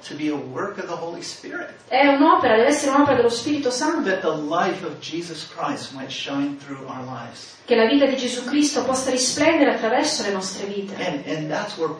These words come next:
Speaker 1: Paul started.
Speaker 2: Ed è lì che Paolo ha iniziato.
Speaker 1: He shared the gospel.
Speaker 2: Lui ha condiviso il Vangelo.
Speaker 1: But he lived the gospel.
Speaker 2: Ma anche vissuto il Vangelo.
Speaker 1: Isn't this exciting?
Speaker 2: Non è una cosa entusiasmante?
Speaker 1: You know, even if you're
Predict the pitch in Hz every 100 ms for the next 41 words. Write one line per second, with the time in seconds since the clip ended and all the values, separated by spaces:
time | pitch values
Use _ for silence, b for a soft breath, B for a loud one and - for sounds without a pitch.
0 | - - 220 - - - - - - -
1 | - B B 247 262 330 370 262 262 262
2 | 277 233 226 233 - 311 285 - - -
3 | 143 139 - - 156 160 - 151 147 -
4 | - 202 - - 220 208 202 185 185 214
5 | 247 254 269 247 202 196 202 - - -
6 | 165 147 131 127 - - - 110 - -
7 | - - 226 233 254 247 233 226 - 330
8 | 320 220 196 185 185 214 226 190 202 190
9 | 165 - - - 143 180 277 - 233 233
10 | 262 269 269 277 262 247 247 240 247 277
11 | 294 202 185 175 175 185 - 196 208 -
12 | - 131